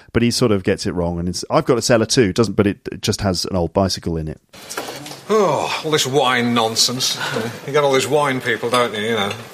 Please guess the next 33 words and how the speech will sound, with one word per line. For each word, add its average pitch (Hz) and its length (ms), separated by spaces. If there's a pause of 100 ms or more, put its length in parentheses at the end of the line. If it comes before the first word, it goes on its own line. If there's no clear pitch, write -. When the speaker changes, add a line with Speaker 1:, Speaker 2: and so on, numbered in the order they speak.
(240)
Speaker 2:
You 107 40
know, 107 200
wine 120 400
this, 117 280
wine 120 360
that. 107 420
You 117 60
know. - 500
Let's 156 140
have 170 100
a 160 160
bit 165 100
of 156 60
red, 143 300
let's 147 140
have 160 100
a - 20
bit 147 100
of 143 140
white. 143 640
You 123 80
know, 107 80
"Oh, 143 220
that's 156 240
a - 20
snazzy 143 520
bouquet." 127 720
You - 600
know, 117 160
"Oh, 151 200
this 139 220
smells 131 360
of, 113 260